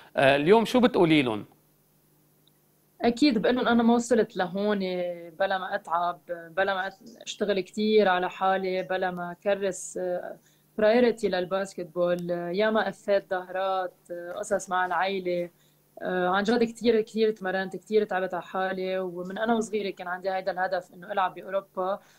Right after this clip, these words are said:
Speaker 2: حتى وقتها كنت أقوله على صوت عالي، في كتير عالم كانوا إنه يضحكوا علي، بس ولا مرة سمعت لهم، ولا مرة فقدت الأمل. So بقول لهم إنه إذا عندهم هدف وإذا عندهم حلم،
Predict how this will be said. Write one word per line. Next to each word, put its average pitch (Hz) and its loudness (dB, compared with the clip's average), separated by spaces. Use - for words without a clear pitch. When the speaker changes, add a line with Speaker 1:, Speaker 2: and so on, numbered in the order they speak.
Speaker 2:
حتى 226 0
وقتها 202 2
كنت 214 -6
أقوله 233 0
على 185 0
صوت 180 -10
عالي، 196 0
في 190 -12
كتير 202 -6
عالم 185 -2
كانوا 180 -10
إنه 175 -2
يضحكوا 180 0
علي، 185 -2
بس 175 -8
ولا 202 4
مرة 175 -2
سمعت 185 -2
لهم، 196 0
ولا 190 2
مرة 190 0
فقدت - -6
الأمل. 180 -4
So 214 2
بقول 196 4
لهم 240 4
إنه 190 -2
إذا 202 0
عندهم 214 2
هدف 190 -2
وإذا 180 -8
عندهم 190 -2
حلم، 185 -2